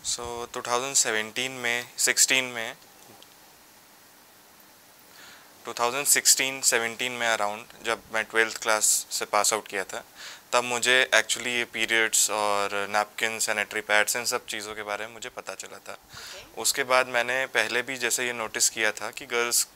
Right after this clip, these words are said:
Speaker 1: को काफ़ी issue होते थे। हम लोग का कोएड school था, एकदम से कोई भी girl जा रही है, napkins का issue हो रहा है school में, teachers के पास जाना पड़ता था। ये सारी चीज़ें मैंने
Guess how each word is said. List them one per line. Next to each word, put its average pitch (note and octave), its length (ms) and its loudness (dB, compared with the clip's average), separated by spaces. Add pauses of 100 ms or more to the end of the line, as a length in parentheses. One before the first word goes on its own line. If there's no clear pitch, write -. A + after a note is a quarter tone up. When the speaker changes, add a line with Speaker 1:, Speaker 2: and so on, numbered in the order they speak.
Speaker 1:
को C3+ 100 -10
काफ़ी A#2+ 360 0
issue A#2 200 -2
होते G#2+ 240 -4
थे। A2+ 120 -10
हम A2 200 -4
लोग A2 200 -6
का A#2 80 -6
कोएड A2+ 300 -2
school G#2+ 260 -2
था, G#2 240 -8 (360)
एकदम A#2 260 0
से A#2 120 -4
कोई A2+ 200 -4
भी A2 120 -4
girl G#2+ 220 -4
जा G#2 200 2
रही G#2 200 -2
है, G#2 220 -2
napkins G#2 480 -4
का A2+ 120 0
issue G#2+ 220 -2
हो G2+ 140 -8
रहा G2+ 120 -2
है G2+ 60 -2
school G#2 280 -6
में, G2+ 320 -10 (720)
teachers B2+ 320 2
के B2+ 80 -8
पास A2 240 2
जाना G#2+ 220 -2
पड़ता G#2 300 -6
था। A2+ 100 -4
ये A2+ 180 2
सारी A2+ 240 2
चीज़ें A2+ 300 -4
मैंने A2 320 -2